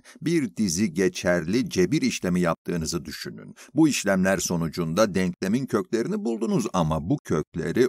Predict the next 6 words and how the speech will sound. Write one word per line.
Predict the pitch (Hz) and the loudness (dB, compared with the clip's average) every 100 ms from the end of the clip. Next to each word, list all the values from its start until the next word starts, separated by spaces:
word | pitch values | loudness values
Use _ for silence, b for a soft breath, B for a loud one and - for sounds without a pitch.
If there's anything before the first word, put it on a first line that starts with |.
| - | 2
orijinal | 104 104 92 107 107 123 117 | 0 0 0 0 2 2 2
denkleme | 113 - 110 | 0 0 0
koyduğunuzda | 107 151 123 117 104 78 67 120 120 B B - | 0 0 2 2 2 0 4 4 4 B B 0
denklemi | 107 110 - 92 120 | 2 4 2 4 4
sağlamadıklarını | - 76 80 110 120 104 92 90 90 90 90 | 4 2 4 6 6 4 2 2 2 2 2
gördünüz. | 82 80 78 71 73 - - - | 0 0 -2 -4 -10 -12 -10 -12